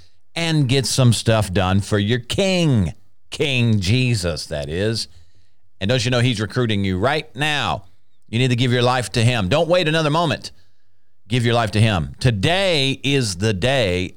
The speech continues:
of salvation. It's really simple. You just have to call upon the name of the Lord. The Bible says, "All who call upon the name of the Lord will be saved." Listen, Jesus is the way, the truth, and the life. You just say, "Hey,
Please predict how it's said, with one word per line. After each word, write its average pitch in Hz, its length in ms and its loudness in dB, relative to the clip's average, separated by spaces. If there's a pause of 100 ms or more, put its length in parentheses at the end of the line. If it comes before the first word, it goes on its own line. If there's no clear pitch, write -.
of 82 560 0 (640)
salvation. 87 880 -2 (560)
It's 117 280 -2 (160)
really 120 200 2
simple. 110 280 4
You 101 120 4
just 110 160 0
have 117 220 0
to 98 200 0 (440)
call 135 240 4
upon 123 260 4
the 120 80 4
name 117 180 2
of 117 40 4
the 113 60 4
Lord. 104 220 2
The 107 80 0
Bible 117 300 0
says, 101 320 0 (120)
"All 147 360 4
who 143 160 6
call 127 340 2
upon 101 300 0
the 98 80 2
name 98 180 2
of 101 60 0
the 101 80 0
Lord 80 320 -2
will 85 160 -2
be 76 180 -4
saved." 71 680 -6 (560)
Listen, 85 400 -4
Jesus 131 640 0
is 135 360 0
the 127 120 2
way, 120 320 2
the 104 140 -2
truth, 113 520 -2
and 104 360 0
the 90 100 0
life. 85 400 -2
You 82 80 -8
just 92 180 -2
say, 98 160 0
"Hey, 104 340 0